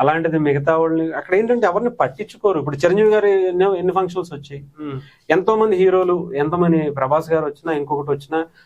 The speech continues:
Speaker 1: బాహుబలి సినిమా ఈవెంట్ లోనే పవన్
Speaker 2: మ్మ్.
Speaker 1: కళ్యాణ్ గారి పేరు తీస్తే ఆ రోజు చూసాంగా.
Speaker 2: ఎస్, ఎస్.
Speaker 1: ఇంకొక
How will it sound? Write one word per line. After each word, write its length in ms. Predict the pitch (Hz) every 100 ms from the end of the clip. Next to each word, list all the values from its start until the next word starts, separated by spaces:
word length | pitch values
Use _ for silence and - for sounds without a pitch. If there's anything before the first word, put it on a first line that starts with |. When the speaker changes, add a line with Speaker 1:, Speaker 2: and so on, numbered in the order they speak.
| _
Speaker 1:
బాహుబలి 480 | 123 139 165 165 160
సినిమా 400 | 160 151 151 147
ఈవెంట్ 460 | 139 131 131 127 120
లోనే 320 | 117 120 185
పవన్ 260 | - 139 143
Speaker 2:
మ్మ్. 100 | 143
Speaker 1:
కళ్యాణ్ 280 | 139 139
గారి 160 | 131 123 - -
పేరు 240 | 135 160
తీస్తే 840 | 170 135 123 - 107 104 110 135 - _ _ _ -
ఆ 80 | 117
రోజు 320 | 139 151 139
చూసాంగా. 440 | 139 143 131 131 -
Speaker 2:
ఎస్, 240 | 143 135 135
ఎస్. 80 | 135
Speaker 1:
ఇంకొక 280 | 143 151